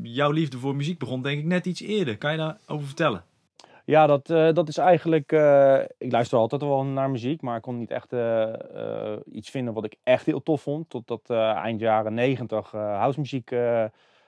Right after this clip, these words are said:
Speaker 2: ja, zo langzaam binnendruppelde. En dat vond ik wel erg interessant, maar het werd niet heel veel gedraaid op de radio.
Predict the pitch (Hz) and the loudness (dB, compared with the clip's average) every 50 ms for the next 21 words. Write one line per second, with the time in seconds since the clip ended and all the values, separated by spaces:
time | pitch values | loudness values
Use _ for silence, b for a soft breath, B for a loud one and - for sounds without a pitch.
0 | b b _ - 113 110 101 - 110 107 117 117 107 113 110 104 113 120 123 110 | b b _ -4 -4 -4 -4 -4 -4 -4 -4 -4 -4 -6 -4 -4 -2 -2 -2 -2
1 | 101 113 107 110 95 - 104 92 101 107 113 117 - - 123 107 - 113 113 120 | -4 -4 -4 -4 -4 -4 -4 -4 -4 -4 -6 -6 -8 -8 -8 -4 -2 0 2 2
2 | 120 - - 113 101 110 - - 143 113 107 110 113 - _ - 107 101 101 113 | 0 0 -2 -6 -8 -8 -4 0 0 0 0 -2 -6 -8 _ -12 -12 -8 -6 -6
3 | 107 107 113 101 - 117 104 101 110 95 107 104 104 107 117 117 - 123 - 104 | -6 -4 -6 -6 -6 -6 -6 -8 -10 -10 -6 -4 -2 -2 -2 -2 -4 -8 -6 -2
4 | 104 101 95 98 90 87 90 92 101 117 | 0 0 0 0 -2 -4 -8 -8 -10 -12